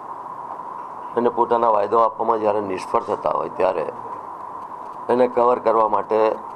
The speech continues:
રાષ્ટ્રીય સુરક્ષા, બીજા બધા મુદ્દાઓ આગળ ધરીને લોકોનો મત લેવાનો પ્રયત્ન કરે છે. પરંતુ આ દેશના લોકો એમને સારી રીતે ઓળખી ગયા છે.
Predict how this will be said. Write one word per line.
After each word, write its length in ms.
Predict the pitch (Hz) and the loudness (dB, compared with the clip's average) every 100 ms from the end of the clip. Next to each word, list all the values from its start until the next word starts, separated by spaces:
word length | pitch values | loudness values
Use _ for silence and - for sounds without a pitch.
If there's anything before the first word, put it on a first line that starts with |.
| - - | -12 -4
રાષ્ટ્રીય 440 | 98 101 104 - 107 | 2 2 2 0 -2
સુરક્ષા, 680 | - 95 87 - 95 92 95 | 0 0 0 -2 0 2 0
બીજા 300 | 92 98 101 | -2 0 0
બધા 240 | 101 98 | 2 0
મુદ્દાઓ 420 | 92 87 90 92 | 0 -2 0 2
આગળ 300 | 92 76 - | 4 2 0
ધરીને 460 | 90 82 80 82 101 | -6 -6 -6 -4 -2
લોકોનો 400 | 90 71 85 95 | -2 -4 -2 0
મત 280 | 87 - - | -2 -4 -4
લેવાનો 300 | 71 73 92 | -4 -2 -4
પ્રયત્ન 400 | - - - 67 | -4 -6 -4 -6
કરે 140 | 52 | -6
છે. 160 | - - - - - - - - - - - - - | -10 -10 -12 -12 -14 -14 -14 -14 -14 -14 -14 -12 -6
પરંતુ 240 | 107 101 98 | -4 0 0
આ 60 | |
દેશના 440 | 98 101 98 - 95 | 0 -2 -2 -2 -2
લોકો 360 | 92 92 104 | -4 -2 0
એમને 200 | 98 92 | 0 0
સારી 260 | 85 82 80 | -2 -4 -4
રીતે 240 | 80 - | -6 -4
ઓળખી 320 | 90 - - | -4 -6 -8
ગયા 200 | 85 85 | -4 -4
છે. 340 | 76 - - | -4 -6 -12